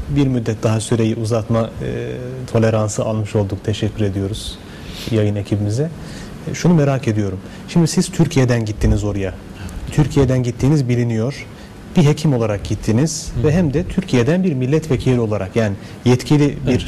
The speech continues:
Speaker 1: insan olarak oraya gitmiş oldunuz. O bölgede insanlar Türkiye'ye nasıl bakıyorlar? Türkiye'den nasıl beklentileri var? Çünkü tahmin ediyorum herhalde yardımların,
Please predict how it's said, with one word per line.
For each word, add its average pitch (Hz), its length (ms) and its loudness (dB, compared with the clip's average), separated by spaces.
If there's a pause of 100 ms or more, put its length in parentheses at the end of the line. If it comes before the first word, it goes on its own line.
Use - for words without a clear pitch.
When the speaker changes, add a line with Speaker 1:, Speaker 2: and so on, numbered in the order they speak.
(180)
Speaker 1:
insan 123 340 2
olarak 110 320 0
oraya 110 200 4
gitmiş 107 320 -2
oldunuz. 95 400 -2 (460)
O 214 140 6
bölgede 165 380 2
insanlar 117 720 -2 (500)
Türkiye'ye 180 460 4
nasıl 165 260 0
bakıyorlar? 104 600 0 (600)
Türkiye'den 143 480 2
nasıl 139 220 -2
beklentileri 120 640 2
var? 101 260 -2 (340)
Çünkü 147 140 2
tahmin 147 360 2
ediyorum 160 340 2
herhalde 147 440 0 (280)
yardımların, 127 720 2